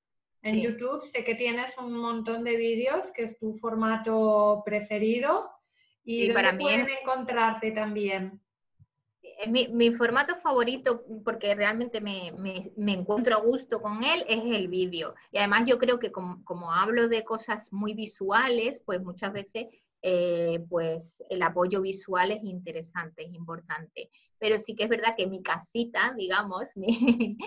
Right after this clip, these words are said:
Speaker 2: mi página web, eh, es... Eh, mm,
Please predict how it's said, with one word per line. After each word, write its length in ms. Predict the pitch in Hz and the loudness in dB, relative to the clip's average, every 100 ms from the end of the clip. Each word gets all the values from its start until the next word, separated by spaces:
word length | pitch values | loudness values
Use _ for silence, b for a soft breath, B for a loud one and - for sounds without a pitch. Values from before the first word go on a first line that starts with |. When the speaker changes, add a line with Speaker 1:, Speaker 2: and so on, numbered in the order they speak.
| B B - | B B -4
Speaker 2:
mi 160 | 220 208 | -2 4
página 540 | 190 - 233 214 208 | 2 2 0 2 4
web, 320 | 220 233 233 233 b _ | 6 6 4 -2 b _
eh, 640 | 196 190 185 175 170 175 170 | 6 6 6 4 4 2 2
es... 260 | 202 220 - | 0 0 0
Eh, 580 | 208 185 175 170 170 175 - _ | 2 4 2 2 -2 -6 -14 _
mm, 440 | 196 185 180 175 | -12 -8 -8 -10